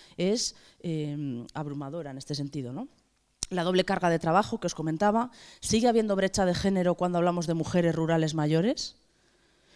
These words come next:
Sigue habiendo brecha de género cuando hablamos de mujeres rurales mayores, ¿no? No iba a ser diferente que con las jóvenes, la sigue habiendo. Y además en los pueblos, eh, muchas veces, luego comentaremos algunos aspectos, se nota todavía más,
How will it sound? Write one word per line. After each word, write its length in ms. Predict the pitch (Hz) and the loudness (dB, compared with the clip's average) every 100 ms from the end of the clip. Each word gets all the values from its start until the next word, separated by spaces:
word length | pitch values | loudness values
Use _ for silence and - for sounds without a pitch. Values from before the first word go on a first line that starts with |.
| _ _ _ _ _ _ - | _ _ _ _ _ _ -6
Sigue 300 | - 233 190 | 2 4 4
habiendo 320 | 165 160 151 | 2 0 0
brecha 240 | 147 147 139 | -4 -6 -8
de 80 | |
género 260 | 127 151 139 | -8 -6 -6
cuando 200 | 147 139 | -4 0
hablamos 260 | 170 190 175 | 2 2 4
de 80 | |
mujeres 300 | 202 196 185 | 4 4 4
rurales 340 | 165 156 151 147 | 4 4 2 0
mayores, 460 | 147 147 139 135 | -4 -4 -6 -8
¿no? 220 | 151 240 330 | -6 -8 -6
No 180 | 190 175 | -4 0
iba 140 | 185 | 0
a 40 | 170 | 0
ser 180 | 170 | -2
diferente 640 | 156 143 151 139 131 156 143 _ | -4 -4 -4 -4 -8 -12 -16 _
que 100 | - | -14
con 160 | 147 147 | -6 -2
las 140 | 143 | -2
jóvenes, 560 | - 139 131 160 - - | -4 -6 -6 -8 -12 -10
la 140 | 127 135 | -6 -4
sigue 240 | 170 165 | -2 -2
habiendo. 400 | 143 139 131 - - - - | -2 -4 -10 -18 -20 -16 -6
Y 80 | |
además 240 | 151 156 170 | -2 -2 -2
en 80 | 196 | -2
los 140 | 196 | -4
pueblos, 480 | 202 202 220 214 - - - _ | -4 -2 -2 -6 -10 -20 -20 _
eh, 480 | 170 165 165 156 151 | 2 4 6 4 2
muchas 360 | 160 175 202 180 | 0 -2 0 0
veces, 480 | 190 - 226 - - | 0 0 0 0 2
luego 220 | 175 180 | 4 6
comentaremos 520 | 190 180 175 170 175 | 6 6 4 2 2
algunos 300 | 175 170 170 | 2 2 2
aspectos, 560 | 165 - 185 226 220 - | 2 2 0 2 0 2
se 140 | 175 | 2
nota 300 | 170 180 233 | 2 0 -2
todavía 580 | - - 170 165 185 156 | -2 2 4 6 6 4
más, 400 | 127 - - | 0 -4 -6